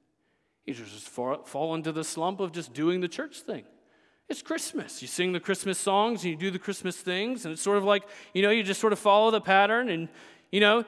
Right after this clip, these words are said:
you do all the religious services, you come to the temple and you get your birds and you bring a couple bucks and,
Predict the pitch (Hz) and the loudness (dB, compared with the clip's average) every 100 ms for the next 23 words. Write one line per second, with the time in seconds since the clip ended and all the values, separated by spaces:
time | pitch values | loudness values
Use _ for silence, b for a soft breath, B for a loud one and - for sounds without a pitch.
0 | - 175 214 226 226 220 214 220 214 226 | -2 2 6 8 8 8 8 6 6 0
1 | - 226 214 262 190 160 214 214 202 - | 4 4 4 0 0 2 2 2 0 2
2 | 214 214 220 226 175 196 - 190 196 214 | 2 4 4 4 2 0 0 -2 2 6
3 | 220 185 165 190 214 196 220 196 196 220 | 4 2 -2 0 0 2 0 2 4 6
4 | 220 - 175 160 | 4 -2 -6 -6